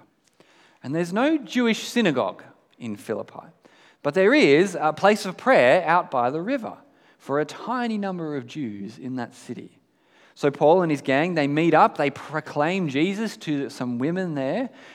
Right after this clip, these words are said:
and they're listening is a woman named Lydia.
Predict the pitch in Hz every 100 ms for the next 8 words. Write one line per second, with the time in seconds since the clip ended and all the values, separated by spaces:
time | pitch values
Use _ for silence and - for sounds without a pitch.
0 | - 113 151 254 160 131 - 127 135 127
1 | 117 139 165 127 101 104 107 - - 190
2 | - -